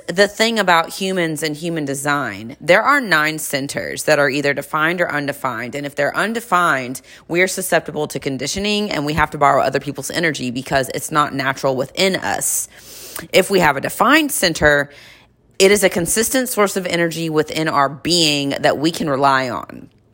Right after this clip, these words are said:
Here's the thing. Seventy percent of the population does not have a defined head center.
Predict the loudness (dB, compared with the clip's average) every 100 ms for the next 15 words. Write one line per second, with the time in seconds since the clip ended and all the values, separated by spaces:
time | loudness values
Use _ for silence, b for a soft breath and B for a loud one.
0 | _ _ _ _ _ _ -20 B B B
1 | 2 4 4 4 4 4 2 -4 b b
2 | b b 2 4 6 4 0 0 2 4
3 | 4 4 2 0 -2 -2 -6 -2 2 2
4 | 4 2 2 2 0 0 -4 -4 -6 -10
5 | -8 -10